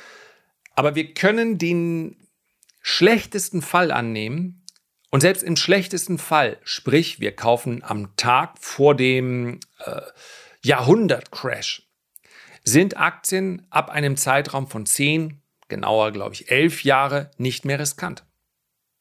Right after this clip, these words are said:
Das heißt also, ich muss einfach nur warten und ich kann natürlich, Punkt Nummer fünf, diese Zeitspanne auch noch verkürzen,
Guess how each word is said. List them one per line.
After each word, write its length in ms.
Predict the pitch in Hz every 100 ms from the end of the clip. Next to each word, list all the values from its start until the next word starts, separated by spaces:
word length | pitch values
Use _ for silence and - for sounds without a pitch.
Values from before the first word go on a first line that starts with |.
| _ -
Das 140 | 117
heißt 240 | 143 175 -
also, 260 | 117 123
ich 200 | 151 127
muss 240 | 127 127 -
einfach 500 | - 135 180 185 175 -
nur 460 | 127 131 127 117 -
warten 800 | 107 107 131 170 139 135 180 180 _ _ - - -
und 140 | 131
ich 240 | 110 - _
kann 260 | - 214
natürlich, 800 | 233 131 - - 104 117 160 - _ _ _ _ _
Punkt 320 | - 139 139
Nummer 240 | 123 117 101
fünf, 520 | - 190 160 185 - _ _ _ - - - - _
diese 320 | 117 151 151
Zeitspanne 640 | 165 - 156 156 - 135 127
auch 140 | 120
noch 160 | 113 107
verkürzen, 1000 | - 101 - 196 208 - 139 160 -